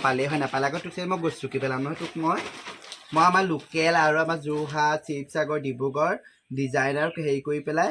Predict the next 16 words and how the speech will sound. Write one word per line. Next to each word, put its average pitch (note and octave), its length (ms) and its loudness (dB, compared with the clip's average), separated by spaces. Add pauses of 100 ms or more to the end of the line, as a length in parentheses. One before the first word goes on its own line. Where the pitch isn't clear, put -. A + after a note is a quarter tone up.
কেঞ্চেল D3 420 -2
কৰি D#3 140 -2
পেলাই, E3 200 -2
তই E3 200 0
হেৰিত D3 220 -4
থাকৰ D3 200 -4
কাৰণে D#3 180 -2
আমি D#3+ 180 -2
মাতি C#3+ 260 -4
আনিছো D3 260 -6
তোক। - 120 -18 (720)
আমেৰিকাত B2 380 -2
থাকৰ C3+ 160 -8
কাৰণে B2+ 220 -6
পাপাই B2+ 260 -4
ফোন C#3+ 140 -4